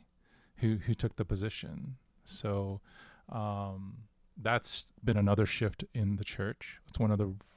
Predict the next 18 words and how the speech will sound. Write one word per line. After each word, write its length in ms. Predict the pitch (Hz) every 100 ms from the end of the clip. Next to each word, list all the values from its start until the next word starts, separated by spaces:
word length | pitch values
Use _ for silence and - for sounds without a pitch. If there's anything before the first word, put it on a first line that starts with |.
| 147
r-, 200 | 104 113 - - - - - - 196
rare, 460 | 123 120 131 - -
it's 120 | 123
sort 100 | 120
of 80 | 104
been 120 | 117
a 60 | 104
rare 340 | 113 135 170
thing 360 | - 101 98 127
to 80 | 117
see 380 | - 110 107
in 140 | 110 98
a 60 |
Chinese 360 | 101 98 101 104
church 260 | - 101 -
here 120 | 101
in 80 | 98
Vancouver 580 | 98 - 98 101 117